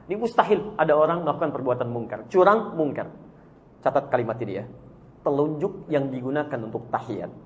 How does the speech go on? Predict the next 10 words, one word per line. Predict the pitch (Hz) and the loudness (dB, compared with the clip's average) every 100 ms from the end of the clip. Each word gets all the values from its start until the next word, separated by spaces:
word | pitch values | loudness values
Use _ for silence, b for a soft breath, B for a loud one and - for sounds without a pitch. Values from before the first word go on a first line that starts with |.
| - - - _ - - - | -20 -20 -20 _ -20 -20 -6
tidak | 147 131 - | -2 0 -2
akan | 117 | -4
pernah | 131 | -4
dipakai | 117 117 107 | -4 -6 -8
maksiat. | 107 - 90 - - - - - - - _ - - _ - - - | -10 -10 -14 -16 -20 -20 -16 -16 -16 -20 _ -20 -20 _ -20 -20 -14
Telunjuk | - 135 151 151 202 101 - | -6 -2 -2 -2 -4 -6 -4
yang | 143 | -4
digunakan | 123 120 135 139 117 | -2 -4 -4 -4 -6
untuk | 110 - - | -6 -8 -6
tahiyat | - 110 - | -6 -6 -10